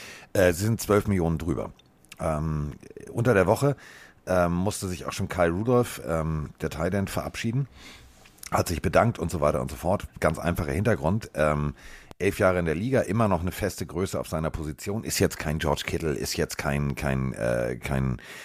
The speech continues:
kein Gronk, ist mir auch klar. Ist aber ein Typ, ähm, brauchst du. Guter Blocker, äh, in wichtigen Spielen, auch so ein Spieler, den du, den du definitiv brauchst. Ähm, jetzt hast du fünf Millionen, die du für ihn ausgibst.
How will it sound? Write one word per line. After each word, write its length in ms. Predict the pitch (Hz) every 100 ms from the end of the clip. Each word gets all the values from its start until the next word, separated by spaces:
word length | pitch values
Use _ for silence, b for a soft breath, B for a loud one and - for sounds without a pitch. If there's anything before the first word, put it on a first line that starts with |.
| B
kein 200 | - 80
Gronk, 300 | 76 87 113
ist 140 | - 104
mir 160 | 80
auch 160 | 87 -
klar. 280 | 110 101 113 B B B
Ist 200 | 98 -
aber 140 | 92 95
ein 100 | 82
Typ, 340 | 113 107 -
ähm, 520 | - 82 76 76 73 - _ -
brauchst 320 | - 80 -
du. 100 | 64 - -
Guter 260 | 98 95
Blocker, 580 | 82 85 87 95 87 67
äh, 300 | 50 50 60
in 160 | 52 78
wichtigen 340 | 80 - 85
Spielen, 600 | - 82 87 82 80 65 - -
auch 140 | 78
so 100 | -
ein 40 |
Spieler, 300 | 78 90 78
den 140 | 76 78
du, 140 | 73
den 200 | 71 73
du 120 | 69
definitiv 600 | 69 78 76 69 - 73
brauchst. 380 | - 80 113 - B B B B B
Ähm, 440 | - 90 87 87 87 - -
jetzt 220 | 95 -
hast 240 | 131 -
du 280 | 127 120 120
fünf 360 | - 151 147 -
Millionen, 460 | 117 101 92 76
die 100 | 64
du 80 | 69
für 160 | 71 69
ihn 80 | 62
ausgibst. 520 | 62 - 62 -